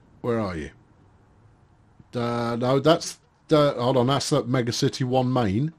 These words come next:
It's not. You're looking at the wrong one. Okay, all right. Well, let's, uh, look at seventy-four. Where are you? It's on its way out to Pleasantville. Oh, knickers.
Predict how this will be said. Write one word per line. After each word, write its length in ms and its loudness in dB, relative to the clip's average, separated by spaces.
It's 120 -16
not. 360 -12
You're 80 -4
looking 200 -6
at 80 -8
the 60 -8
wrong 220 -2
one. 300 -4
Okay, 280 -6
all 60 -10
right. 160 -8
Well, 140 -10
let's, 460 -10
uh, 160 0
look 180 -4
at 60 -12
seventy-four. 400 -4
Where 140 -2
are 40 0
you? 180 -2
It's 80 0
on 100 8
its 120 0
way 140 8
out 80 4
to 60 -12
Pleasantville. 520 2
Oh, 340 4
knickers. 640 2